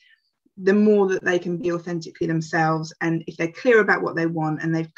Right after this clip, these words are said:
cleared some out, some, the old crap that's held them back in the past, they've got a much better chance of really tuning into their own intuition, their own wisdom, trusting themselves,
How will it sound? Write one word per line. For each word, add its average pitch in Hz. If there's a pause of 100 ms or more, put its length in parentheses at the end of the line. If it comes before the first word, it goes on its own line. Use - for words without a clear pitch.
(100)
cleared 196
some 175
out, 165
some, 170 (100)
the 190
old 180
crap - (100)
that's - (460)
held 190
them 175
back 170
in 165
the 165
past, 156
they've 185
got -
a -
much 180
better 170
chance 151 (580)
of 165 (460)
really 190
tuning 180
into 170
their 165
own 175
intuition, 165
their 160
own 180
wisdom, 160
trusting 175
themselves, 156